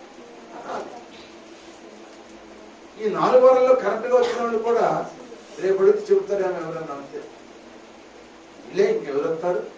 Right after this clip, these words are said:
రేపు వచ్చిన నాదం వాళ్ళేగా, శనివారం నాదం పడ్డ వాళ్ళేగా. కనుక ప్రభునందు ప్రియమైనట్లరా, ఈ దర్శనం చూస్తున్నాడు. అంటే ఇప్పుడు ఈయన ఎందుకు ఈ, ఈ మాట మీకు చెబుతున్నట్టు కాస్త అర్థం చేసుకో.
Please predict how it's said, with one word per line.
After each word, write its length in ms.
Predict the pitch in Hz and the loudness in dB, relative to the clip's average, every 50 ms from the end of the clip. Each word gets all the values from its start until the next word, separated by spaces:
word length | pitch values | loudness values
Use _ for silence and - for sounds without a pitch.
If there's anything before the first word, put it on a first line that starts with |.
| - - - - - - - - - - - | -20 -20 -20 -20 -20 -20 -20 -20 -16 -8 -4
రేపు 220 | 143 147 147 156 | -4 -2 -2 -2
వచ్చిన 220 | 170 170 - 214 214 | -2 -2 -2 -2 -2
నాదం 380 | 202 170 175 180 190 196 196 | -2 -2 -2 -2 -2 -2 -2
వాళ్ళేగా, 380 | 196 196 190 196 196 202 214 226 - - - - - - - - - - - - - - | -2 -2 -2 -2 -2 -4 -4 -6 -8 -12 -18 -20 -20 -20 -20 -20 -20 -20 -20 -20 -12 -10
శనివారం 380 | 143 143 165 180 180 185 185 | -6 -4 -2 0 0 0 -2
నాదం 280 | 170 165 170 170 175 170 | -2 -2 -2 -2 0 -2
పడ్డ 200 | 170 170 170 175 | -2 -4 -4 -4
వాళ్ళేగా. 320 | 175 175 175 175 180 - - - - - 339 330 320 320 311 - - - - - - - - - - - - | -4 -4 -4 -4 -6 -6 -10 -12 -14 -14 -12 -12 -12 -12 -14 -16 -18 -20 -20 -20 -20 -20 -20 -20 -12 -8 -8
కనుక 340 | - 285 - - 269 - | -6 -6 -6 -4 -4 -2
ప్రభునందు 480 | - 226 220 226 247 247 254 254 240 226 | 0 0 0 0 0 -2 -2 -4 -4 -6
ప్రియమైనట్లరా, 800 | - - 185 175 170 165 151 147 - 127 127 123 127 - - - - - - - - - - - - - - - - 180 196 | -6 -4 -4 -4 -4 -6 -8 -10 -10 -10 -8 -6 -6 -8 -8 -10 -14 -20 -20 -20 -20 -20 -20 -20 -20 -20 -20 -20 -20 -14 -10
ఈ 80 | 226 | -8
దర్శనం 540 | 220 - - 254 - - 277 302 294 277 269 262 | -2 2 2 4 4 2 0 -4 -8 -6 -4 -4
చూస్తున్నాడు. 720 | 247 233 226 226 214 185 - - - - - - - 294 302 294 - - - - - - - - - - - - - - - - - - | -4 -4 -6 -8 -8 -6 -6 -6 -8 -12 -18 -20 -20 -18 -18 -18 -18 -20 -20 -20 -20 -20 -20 -20 -20 -20 -20 -20 -20 -20 -20 -14 -12 -10
అంటే 180 | 247 - 277 294 | -8 -8 -8 -8
ఇప్పుడు 180 | 294 285 - | -8 -8 -10
ఈయన 600 | 233 220 226 240 233 202 175 - - - - - - - - - - - - - - | -10 -8 -6 -4 -2 -2 0 0 0 -2 -4 -6 -8 -12 -18 -20 -20 -20 -20 -2 0
ఎందుకు 380 | 190 226 277 285 277 277 277 294 | 2 2 4 2 0 -2 -4 -4
ఈ, 120 | 285 285 285 - - - - - | -4 -6 -6 -8 -8 -12 -16 -4
ఈ 120 | 185 190 190 | 0 0 2
మాట 320 | 175 180 180 - - - | 2 2 2 2 0 -2
మీకు 180 | 214 - - 175 | -6 -8 -8 -8
చెబుతున్నట్టు 380 | 175 175 170 170 165 160 - | -8 -8 -8 -10 -6 -4 -4
కాస్త 260 | 208 175 170 - - 139 | -2 -2 -4 -6 -8 -8
అర్థం 240 | 139 - - - | -10 -8 -10 -12
చేసుకో. 300 | 151 - - - - - | -12 -12 -14 -14 -16 -16